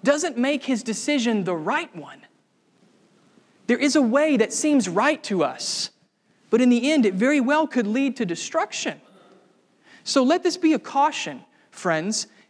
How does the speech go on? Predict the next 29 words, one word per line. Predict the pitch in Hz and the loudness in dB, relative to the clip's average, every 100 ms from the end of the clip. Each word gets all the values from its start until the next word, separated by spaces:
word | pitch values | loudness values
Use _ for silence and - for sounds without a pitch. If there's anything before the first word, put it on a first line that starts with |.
| _ | _
Check | - 285 302 - | 0 0 0 0
your | 330 | 0
thinking | 311 202 196 247 233 | 0 -2 0 0 2
against | 196 220 220 | 2 0 -2
the | - | -10
perfect | - 240 240 240 | 0 0 0 -2
wisdom | 208 226 202 226 | 0 0 2 0
of | 202 | 0
God's | 196 196 190 175 | 0 0 -2 -4
word. | 196 254 156 - - _ _ _ _ _ _ _ _ _ _ _ _ _ _ _ | -2 0 -2 -8 -20 _ _ _ _ _ _ _ _ _ _ _ _ _ _ _
Consult | - 254 - - 294 294 | 0 2 2 2 2 2
the | 277 | 2
wisdom | 277 269 269 254 | 2 2 2 2
of | 185 | 4
godly | 240 247 254 254 254 247 - - - | 2 2 2 2 0 -2 -20 -20 0
believers | 220 233 277 240 165 151 - _ - | 2 4 2 2 0 -4 -10 _ 0
who | 254 | 0
can | 269 | 2
help | 220 277 294 285 | 0 2 0 -2
you | 269 | -4
see | - 285 269 | -2 0 0
past | 262 247 233 165 170 - - _ - | -2 -4 -2 -2 -6 -14 -16 _ -2
the | 202 | -2
cold, | - - 254 262 262 254 - - - | -2 0 2 4 2 -2 -8 -18 -2
calculating | 247 240 247 233 226 226 196 | 0 0 0 0 2 0 -4
pragmatism | - 220 226 208 180 - 151 147 147 175 _ _ | -2 0 0 -2 -6 -4 -6 -6 -8 -10 _ _
of | 202 190 | -2 0
our | 202 202 202 | 0 2 0
day. | 175 202 214 139 120 | 0 -2 -2 -4 -14